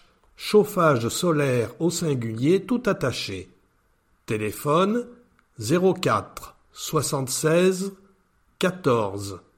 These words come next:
zéro zéro dix ou adresse mail aide solaire thermique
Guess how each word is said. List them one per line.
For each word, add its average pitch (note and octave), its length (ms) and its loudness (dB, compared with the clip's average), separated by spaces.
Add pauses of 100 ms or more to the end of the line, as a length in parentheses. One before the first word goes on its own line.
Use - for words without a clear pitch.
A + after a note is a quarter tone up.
(360)
zéro D#3 340 2
zéro C#3 640 0 (580)
dix C3 640 -2 (840)
ou C#3+ 180 0
adresse B2+ 480 -2
mail F3 500 0 (600)
aide F3+ 300 4
solaire E3 580 0
thermique C#3+ 680 0